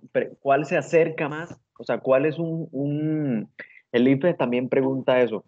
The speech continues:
¿cuál es el argumento más pesado para, para, que pesa más para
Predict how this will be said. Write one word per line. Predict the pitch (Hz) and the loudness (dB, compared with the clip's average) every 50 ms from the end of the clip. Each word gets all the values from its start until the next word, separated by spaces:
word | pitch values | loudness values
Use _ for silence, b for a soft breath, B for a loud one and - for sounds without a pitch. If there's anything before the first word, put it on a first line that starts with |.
| _ _ _ _ _ - - - _ | _ _ _ _ _ -20 -20 -18 _
¿cuál | - 139 139 147 | 2 2 2 2
es | 156 151 | 2 0
el | 180 170 160 | -2 0 0
argumento | 143 143 131 127 123 120 127 147 156 156 139 113 - - 117 110 | 0 0 0 -2 -2 -2 0 0 0 0 -2 -4 -6 -6 -6 -4
más | 110 113 113 113 - | -4 -4 -6 -8 -2
pesado | - 143 139 143 147 147 135 123 120 127 131 - - _ _ _ _ _ _ _ | 0 0 0 2 2 2 2 2 0 0 -4 -8 -14 _ _ _ _ _ _ _
para, | _ - 120 113 110 110 107 107 104 104 104 104 - - - - | _ 0 0 2 2 2 2 2 0 0 -2 -4 -6 -8 -8 -2
para, | - 110 107 110 110 107 107 98 - - | 2 2 2 4 4 2 2 0 -2 -2
que | - 113 107 | -2 -4 0
pesa | - - 120 120 123 143 139 | 2 2 2 2 2 0 -2
más | 135 131 135 139 - _ | 0 -2 -2 -2 -2 _
para | - 127 117 117 113 110 107 | 0 2 4 4 2 2 0